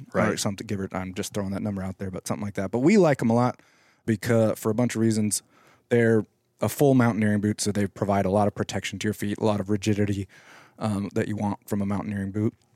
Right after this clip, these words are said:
Speaker 1: They're crampon compatible in some of the terrain we go in. You know, it's really nice to have crampons, which, um, so that's a plus. But the big thing, I guess the two biggest things for me all center around the booty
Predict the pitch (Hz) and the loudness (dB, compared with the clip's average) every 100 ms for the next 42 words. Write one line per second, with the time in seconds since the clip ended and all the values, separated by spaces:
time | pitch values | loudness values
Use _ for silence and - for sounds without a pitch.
0 | _ - 113 - 117 113 113 107 104 98 | _ 2 2 2 2 2 0 0 -2 0
1 | 101 101 101 101 104 101 98 - 98 98 | 0 0 0 0 -2 -2 -4 -4 -4 -4
2 | 98 101 98 98 101 113 104 98 95 104 | -4 -2 -2 -2 -4 -6 -4 -4 -4 -2
3 | 95 95 95 95 90 98 92 92 95 95 | -2 -2 -4 -6 -6 -6 -6 -6 -6 -8
4 | - - 107 92 95 - 110 123 113 - | -12 -14 -10 -8 -8 -4 0 0 -2 -2
5 | 110 104 - - - - - - _ 123 | 0 0 -4 -14 -20 -20 -20 -20 _ -2
6 | - 113 - 180 180 - 147 135 127 113 | 2 0 2 2 2 0 2 4 2 0
7 | _ _ _ _ _ - 110 151 - 117 | _ _ _ _ _ -6 0 0 0 -2
8 | - 127 113 104 - 113 107 104 107 107 | 0 2 2 2 0 -2 -2 -2 -2 0
9 | 101 - 110 117 - 113 107 101 98 101 | -2 -2 0 0 0 0 0 0 -2 -2
10 | 98 90 90 113 110 101 92 | -4 -8 -6 0 0 0 -10